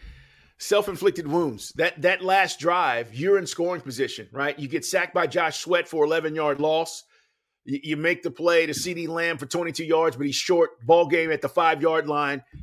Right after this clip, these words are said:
Just self-inflicted wounds. And, and that's the kind of stuff with McCarthy, whether you go back a couple of years ago and how the game ended, where they didn't get the playoff, or you wonder, was this the right call, or was it, you know, what were they trying to do, uh, to try to get in the end zone?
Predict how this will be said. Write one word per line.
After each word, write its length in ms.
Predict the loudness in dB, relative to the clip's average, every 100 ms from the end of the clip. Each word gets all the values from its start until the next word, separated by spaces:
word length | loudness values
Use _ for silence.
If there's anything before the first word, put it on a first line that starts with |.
| -20 -12
Just 180 | -8 2
self-inflicted 560 | 2 2 0 -2 -2 0
wounds. 340 | 2 0 -4
And, 140 | -6 -2
and 160 | -2 4
that's 260 | 2 2
the 80 | -2
kind 220 | 0 -2
of 60 | 0
stuff 240 | 2 2 0
with 300 | 2 2 2
McCarthy, 720 | -2 4 4 4 2 2 0 _ _ _
whether 220 | 4 4
you 120 | 4 6
go 160 | 6
back 220 | 8 4
a 60 | 6
couple 200 | 6 6
of 60 | 4
years 240 | 4 2
ago 200 | 2 2
and 80 | 2
how 100 | 2
the 100 | 2
game 240 | 0 0
ended, 300 | 0 0 0
where 140 | 0 0
they 100 | 2
didn't 140 | 4
get 120 | 2 0
the 60 |
playoff, 480 | 2 4 6 4 2 -4 _ _ 2
or 100 | 2
you 140 | 4
wonder, 480 | 2 2 4 2 0 _ -10
was 360 | 2 4 4
this 220 | 4 2 4
the 100 | 4
right 280 | 4 2
call, 360 | 4 8 8 6
or 80 | 4
was 160 | 2
it, 100 | 0
you 80 | 0
know, 160 | 0 2
what 140 | 4 8
were 100 | 8
they 100 | 8
trying 220 | 4 2
to 80 | -2
do, 320 | -4 -4 0
uh, 200 | 2 2
to 100 | 0
try 160 | 2 2
to 60 | 4
get 160 | 2
in 60 | 4
the 140 | 0
end 120 | -2 -2
zone? 300 | -2 -2